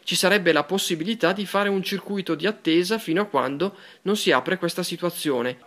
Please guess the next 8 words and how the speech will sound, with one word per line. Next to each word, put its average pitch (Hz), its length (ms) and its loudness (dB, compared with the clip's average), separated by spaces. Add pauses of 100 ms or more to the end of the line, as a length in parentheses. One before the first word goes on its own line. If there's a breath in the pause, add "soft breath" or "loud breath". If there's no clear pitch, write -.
e 160 120 -2
potrebbe 156 440 0
durare 165 540 2
da 131 140 2
due 170 400 0
a 139 140 2
dodici 151 540 -2
ore, 131 340 2